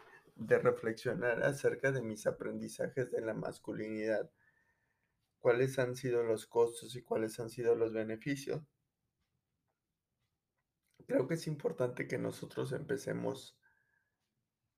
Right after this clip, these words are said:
a transportarlo a los otros hombres y a las mujeres, a hacerles saber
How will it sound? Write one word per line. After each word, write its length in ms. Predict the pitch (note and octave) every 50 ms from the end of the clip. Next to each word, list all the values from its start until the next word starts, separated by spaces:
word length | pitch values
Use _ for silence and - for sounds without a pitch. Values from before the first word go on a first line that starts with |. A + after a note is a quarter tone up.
| _ _ _ _ _ _ _ _ _ _ _ _ _ _ _ -
a 1120 | - A#2 A#2+ A#2+ A2+ A2 A2 A2 G#2+ A2 A2 G#2+ G#2+ A2 G#2 G#2 G#2 - - B2+ C3+ D#3+ E3 _ _ _ _ _ _ _ _ _ _ _ _ _ _ _ _ _ _ _ _ _ _ _ _ _ _ _ _ _ _ _ _ _ _ _ _ _ - _ - -
transportarlo 1200 | - B2+ A#2+ A#2 A#2 - - - A#2 A2+ - - - - C#3 B2 A#2+ - - - A#2 C3 E3 - - _ _ _ _ _ _ _ _ _ _ _ _ _ _ _ _ -
a 100 | - B2
los 260 | A#2+ A2 G#2 - -
otros 320 | A2+ A2+ - A2+ - -
hombres 480 | A2 F#2+ A#2 - - - - - _ _ _ _ _
y 80 | - B2+
a 60 | A2 G#2+
las 140 | A2 G#2+
mujeres, 640 | A2 A2 A2 G#2+ - A#2+ A2+ G#2+ - - - - _ _ _ _ _ _ - - - _ _ _ _ _ - -
a 720 | - C3+ B2+ B2+ B2+ B2+ B2 A#2+ B2+ C3 B2+ A#2+ A#2+ C3 - _ _ - - _ _ _ _ _ _ _ _ _ _ _ _ _ _ _ - _ _ _ _ _ _ _ _ _ _ -
hacerles 500 | C#3 C3+ C3+ - B2 - C3 C#3+ C#3 -
saber 540 | - A#2+ A2+ A2+ B2 A#2+ A2+ A2 C3 -